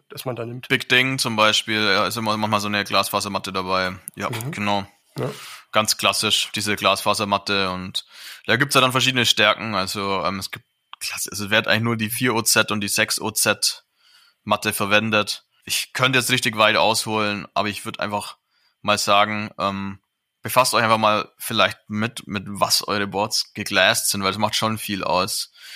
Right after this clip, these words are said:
Speaker 2: Ich hab ein Board zum Beispiel, das ist halt Mm, also klassisch ist ein Board, die Top ist immer dicker geglasst als die, der, der Bottom, weil du auf der Top ja stehst und mit deinen Fersen und so.
Speaker 1: Mhm.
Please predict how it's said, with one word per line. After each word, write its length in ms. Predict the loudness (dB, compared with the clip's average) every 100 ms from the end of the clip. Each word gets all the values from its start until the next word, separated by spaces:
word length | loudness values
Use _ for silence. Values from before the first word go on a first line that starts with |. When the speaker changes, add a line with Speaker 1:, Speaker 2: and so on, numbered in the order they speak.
| -18
Speaker 2:
Ich 120 | -2 -2
hab 180 | 2
ein 240 | 2 2 4
Board 220 | 2 4
zum 100 | 2
Beispiel, 280 | 2 2 0
das 120 | -4
ist 160 | -4 -2
halt 240 | -2 -4 _ _ _ _ _ _ _ -14
Mm, 300 | -10 -8 -6
also 160 | -6 -4
klassisch 540 | 0 0 0 -2 -4
ist 220 | -4 -6
ein 180 | -6 -4
Board, 320 | 4 4 4 -10 _ _ -10
die 100 | 0
Top 260 | 0 2
ist 100 | 0
immer 160 | 2 2
dicker 300 | 2 2 0
geglasst 560 | 0 4 4 4 2
als 220 | 0 0 -2
die, 220 | -6 -8 -6
der, 460 | -4 -2 -2 -4 -12
der 200 | -8 -4
Bottom, 520 | 0 2 2 -2 -8 _ _ _ _ _ _ -2
weil 120 | 0
du 60 | 0
auf 60 |
der 120 | -2
Top 240 | 0 0 2
ja 80 | 0
stehst 320 | 4 4 4
und 80 | 0
mit 100 | 0
deinen 160 | 0
Fersen 380 | 2 2 4 0
und 120 | -2
so. 380 | -2 0 -2 -4 _
Speaker 1:
Mhm. 260 | -8 -6 -8